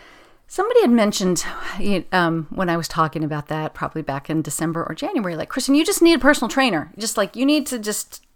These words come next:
you just need to do it. You need someone to tell you what to do." <laughs> And, and she was not wrong. But I, I didn't do exactly that, but, um, I have a friend who has been doing this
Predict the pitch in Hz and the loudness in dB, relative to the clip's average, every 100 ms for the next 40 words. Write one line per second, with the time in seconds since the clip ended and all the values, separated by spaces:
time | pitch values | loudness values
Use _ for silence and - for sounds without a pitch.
0 | - 226 240 - 262 247 196 247 160 190 | -6 -2 -2 0 0 0 0 2 2 -2
1 | - 240 262 269 247 196 190 180 - - | -2 0 0 -2 0 0 2 -2 -2 -4
2 | 185 170 - - - - _ - - 196 | -2 -2 -4 -16 -20 -20 _ -20 -14 -12
3 | - - 349 269 226 - 330 185 170 - | -12 -12 -12 -10 -6 -2 -2 0 0 4
4 | 165 156 160 - - - - - 208 214 | 4 4 -2 -8 -18 -18 -20 -4 2 2
5 | 214 240 339 381 247 196 185 - 180 175 | 2 2 2 2 2 2 2 2 2 6
6 | 160 - 175 151 220 156 - - - - | 6 4 -4 0 2 2 0 -8 -16 -20
7 | - - - 202 196 180 - 185 196 240 | -20 -20 -10 -4 -4 -4 -6 -4 -2 -2
8 | - 254 226 190 202 - 226 208 202 233 | -2 2 2 2 -2 -4 -4 -4 -4 -4
9 | 339 466 427 - | -2 -2 -2 -6